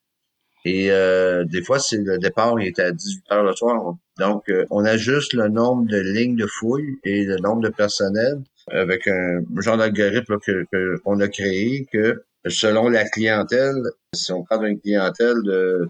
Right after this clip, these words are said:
trente à quarante ans ou de quatre-vingts à quatre-vingt-dix ans, comme certains bateaux de croisière, bon, on ajuste le temps de fouille avec ces données-là, puis ça nous donne le nombre de lignes qu'on doit avoir et le nombre de personnel.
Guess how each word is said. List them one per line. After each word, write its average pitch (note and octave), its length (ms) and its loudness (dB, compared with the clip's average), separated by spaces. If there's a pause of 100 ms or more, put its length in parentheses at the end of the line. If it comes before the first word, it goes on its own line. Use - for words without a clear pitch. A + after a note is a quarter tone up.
(120)
trente G#2+ 260 -2
à G#2 60 2
quarante G2+ 440 0
ans C#3+ 240 0 (100)
ou G2+ 180 -2
de G2+ 380 0 (440)
quatre-vingts G#2+ 500 2
à A2 60 0
quatre-vingt-dix G#2 640 -2
ans, C3 160 0
comme G#2 160 -4
certains G#2 380 -2
bateaux G2+ 260 0
de G#2 60 -6
croisière, A2 580 0 (160)
bon, G2 300 -2
on G2 40 0
ajuste G#2 480 0
le G2+ 120 2
temps A#2+ 300 0
de A2 120 0
fouille B2 640 -2
avec G2+ 240 0
ces G2+ 160 0
données-là, G#2 480 2
puis - 80 -8
ça G#2+ 80 -2
nous G2 160 0
donne A2+ 400 0
le G2+ 100 0
nombre A2+ 300 2
de G2 220 -2
lignes A#2+ 340 0 (120)
qu'on G#2+ 160 0
doit G2+ 260 2
avoir F#2+ 340 0
et G2 60 0
le F#2+ 140 -2
nombre G#2 220 0
de G2+ 80 0
personnel. F#2+ 640 0